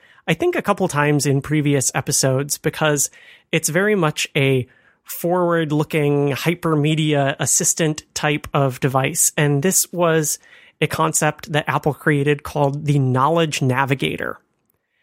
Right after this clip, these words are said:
And like I said, this premiered in nineteen eighty-seven at the Educom conference, which was a conference for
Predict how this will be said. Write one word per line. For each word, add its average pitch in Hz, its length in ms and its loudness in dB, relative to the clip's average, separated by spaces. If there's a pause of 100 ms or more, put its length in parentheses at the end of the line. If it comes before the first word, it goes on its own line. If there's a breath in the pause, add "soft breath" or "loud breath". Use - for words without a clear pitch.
(140)
And 156 340 2
like 160 140 2
I 170 40 4
said, 202 200 0
this 185 140 2
premiered 202 540 0
in 156 280 2
nineteen 190 420 0
eighty-seven 151 720 2 (400 soft breath)
at 156 160 -2
the 143 240 -2
Educom 175 720 0
conference, - 760 -2 (380 soft breath)
which 151 220 0
was 139 460 2
a 135 440 2
conference 151 540 -2
for 135 400 -2